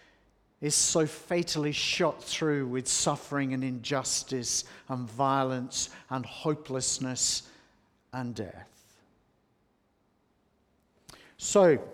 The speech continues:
what's the story about? That story way back at the beginning of the Bible.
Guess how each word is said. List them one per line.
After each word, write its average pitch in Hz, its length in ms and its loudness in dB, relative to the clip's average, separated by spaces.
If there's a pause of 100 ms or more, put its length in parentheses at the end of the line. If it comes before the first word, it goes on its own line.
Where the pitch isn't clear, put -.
(760)
what's 175 480 6 (180)
the 196 100 2
story 160 960 4 (380)
about? 131 1040 -4 (2000)
That 196 280 8
story 185 520 8
way 165 240 8
back 160 280 8
at 147 80 4
the 147 60 2
beginning 147 340 2
of 135 100 0
the 127 60 -4
Bible. 131 440 0